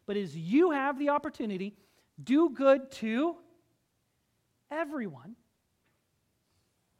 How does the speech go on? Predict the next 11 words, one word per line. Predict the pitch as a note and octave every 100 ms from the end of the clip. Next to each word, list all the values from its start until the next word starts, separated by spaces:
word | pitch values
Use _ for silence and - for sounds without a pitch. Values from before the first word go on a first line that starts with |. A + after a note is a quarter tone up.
| _ _ _ _
but | G3+
especially | F3 - - - C#4 C#4+ - D4 C#4+
to | B3+
those | F3+ F3
who | -
are | E3+
of |
the | D#3
household | D3 D3+ - D3
of | -
faith. | E3+